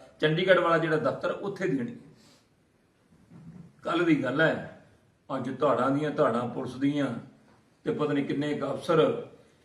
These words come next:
ਤੇ ਸਾਰਾ ਚੰਡੀਗੜ੍ਹ ਦਾ ਮੀਡੀਆ ਲਿਜਾ ਕੇ ਉੱਥੇ ਕਿਹੜੀ ਚਰਚਾ, ਕਿ-, ਕਿਹੜੀ ਉੱਥੇ ਪ੍ਰਾਪਤੀ ਕੀਤੀ ਜੇ? ਇਹ ਕਿਉਂ ਡਰਾਮੇ ਕਰਦੇ ਜੇ?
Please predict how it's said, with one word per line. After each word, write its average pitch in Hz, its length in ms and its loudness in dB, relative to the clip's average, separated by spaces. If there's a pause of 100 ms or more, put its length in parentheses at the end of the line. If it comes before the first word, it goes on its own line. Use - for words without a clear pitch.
(120)
ਤੇ 151 80 0
ਸਾਰਾ 156 420 4
ਚੰਡੀਗੜ੍ਹ 143 400 2
ਦਾ 143 120 0
ਮੀਡੀਆ 165 380 0
ਲਿਜਾ 135 300 4
ਕੇ 139 180 0 (640)
ਉੱਥੇ - 200 -6
ਕਿਹੜੀ 76 280 -2
ਚਰਚਾ, - 320 -4
ਕਿ-, 131 360 -6
ਕਿਹੜੀ 156 260 -4
ਉੱਥੇ - 160 -4
ਪ੍ਰਾਪਤੀ 143 320 -4
ਕੀਤੀ 139 280 -4
ਜੇ? 131 140 -12 (1500)
ਇਹ - 100 -8
ਕਿਉਂ 269 200 6
ਡਰਾਮੇ 277 340 10
ਕਰਦੇ 196 300 6
ਜੇ? 139 120 4